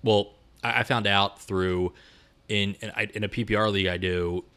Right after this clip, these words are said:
there's a, a group text with everyone in the league, and one of the guys said something to one of the other guys about McKinnon down,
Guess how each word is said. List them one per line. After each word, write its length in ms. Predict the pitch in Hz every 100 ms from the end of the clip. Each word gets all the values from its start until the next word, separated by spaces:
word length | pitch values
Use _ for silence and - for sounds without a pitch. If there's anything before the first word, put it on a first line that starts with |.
| -
there's 180 | 107 90
a, 160 | 87 92
a 120 | 98
group 240 | 87 107 101
text 240 | 107 -
with 60 | 104
everyone 160 | 92 92
in 60 |
the 80 | 87
league, 240 | 98 95
and 320 | 90 90 90 90 _ -
one 160 | 107 101
of 40 |
the 60 | 98
guys 320 | 90 90 90
said 160 | 95
something 220 | 90 90 92
to 60 |
one 80 | 90
of 40 | 95
the 60 |
other 100 | 98
guys 220 | 95 92
about 180 | 90 92
McKinnon 520 | 92 - 92 90 101 104
down, 240 | - 82